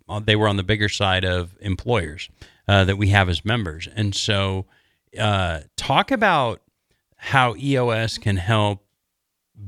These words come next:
b-, different size businesses, right? I mean, it, y-, a lot of leba businesses have five, ten, fifteen, twenty employees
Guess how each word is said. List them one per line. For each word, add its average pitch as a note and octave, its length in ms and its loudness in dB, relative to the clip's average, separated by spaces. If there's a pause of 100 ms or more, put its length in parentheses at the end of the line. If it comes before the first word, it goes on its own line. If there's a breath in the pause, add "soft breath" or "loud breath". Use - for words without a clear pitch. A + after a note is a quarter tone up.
(200)
b-, B2+ 80 4
different A2 420 -2
size F#2+ 480 -2
businesses, - 640 -8
right? F#2+ 220 0
I G2 60 0
mean, G2+ 320 2 (320 soft breath)
it, A2 200 0 (220)
y-, B2 260 -10
a A#2+ 120 4
lot C3 260 6
of B2+ 80 -2
leba B2 280 -2
businesses A2+ 480 -2
have G2+ 360 0
five, G2 460 -4
ten, F#2+ 400 -2
fifteen, F#2+ 480 -4
twenty F#2+ 340 -2
employees G2 800 -2